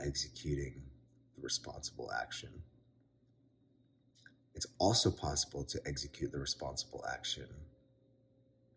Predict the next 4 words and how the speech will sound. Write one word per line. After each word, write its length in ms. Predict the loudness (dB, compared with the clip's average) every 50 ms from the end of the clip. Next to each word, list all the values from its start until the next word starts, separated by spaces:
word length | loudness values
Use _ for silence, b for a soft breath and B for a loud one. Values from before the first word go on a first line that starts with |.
| -20 -18 -8
while 420 | -2 2 4 4 4 4 4 6
staying 560 | 6 6 6 6 4 2 2 0 -2 -4 -6 -8 -12 -20 -20 -20 -20 _ _ _ -4
extremely 840 | 2 2 4 4 4 2 0 0 0 0 0 -2 -4 -4 -6 -8 -12 -16 -20 -20 -20 -20 _ _ _ _ _ 4
uncalm 640 | 4 6 4 4 2 -2 -4 -4 -6 -6 -8